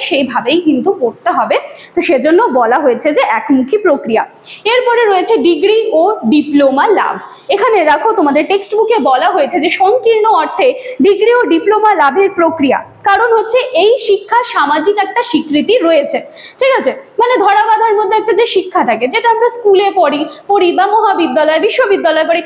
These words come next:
সবেতে তো দেখি যে আমরা একটা নির্দিষ্ট সময় পর্যন্ত একটা ক্লাসে থাকি, তারপরে পরীক্ষা দেওয়া হয়, তারপর সেখান থেকে রেজাল্ট পাই, ঠিক আছে? তো এগুলো হচ্ছে কি? এগুলো হচ্ছে ডিগ্রি এবং ডিপ্লোমা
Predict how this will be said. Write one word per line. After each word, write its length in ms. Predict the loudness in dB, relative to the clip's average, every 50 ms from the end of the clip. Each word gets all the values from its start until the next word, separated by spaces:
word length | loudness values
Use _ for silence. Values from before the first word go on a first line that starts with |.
| -8 -12 -6
সবেতে 360 | -2 -2 0 0 2 2 2 2 2
তো 40 | 2
দেখি 320 | 2 2 0 0 -2 -4 -4 -4 -4
যে 60 | -2
আমরা 260 | -2 0 0 0 0 0 0 -2
একটা 140 | -2 0 2
নির্দিষ্ট 400 | 2 2 2 2 0 0 0 -2 -2 0 0
সময় 260 | 0 2 2 0 0 0
পর্যন্ত 320 | -2 0 0 0 0 2
একটা 220 | 0 -2 -2 -4 -6
ক্লাসে 360 | -4 -2 -2 -2 -2 -2 -2
থাকি, 260 | -2 -2 -2 -2 -2 -2 -2 0
তারপরে 300 | -2 -2 0 0 0 0 0 -2 -6 -14 -14 -6 -2
পরীক্ষা 380 | 0 0 0 0 0 0 0 0
দেওয়া 200 | 2 0 0 0 0
হয়, 120 | 0 0
তারপর 180 | 0 0 0 0
সেখান 240 | 0 0 0 0 2 2
থেকে 140 | 2 2
রেজাল্ট 440 | 0 2 0 2 2 2 0 0 0 -2 -2
পাই, 140 | 0 0 -2 -4 -8 -12 -16 -10 -4
ঠিক 120 | 0 2 2 2
আছে? 120 | 2 0 -2 -4 -6 -10 -8 -4
তো 60 | -2 0 2 2
এগুলো 220 | 2 2 2 2 2 2
হচ্ছে 240 | 0 -2 0 -2 -2 0
কি? 100 | 0 -4 -4 -6 -12 -8 -4
এগুলো 200 | -2 0 2 2 2
হচ্ছে 160 | 2 0 0 2 0
ডিগ্রি 220 | 0 2 2 2 2 2
এবং 120 | 2 2 2 2 2 2
ডিপ্লোমা 420 | 0 0 0 0 0 2 2 2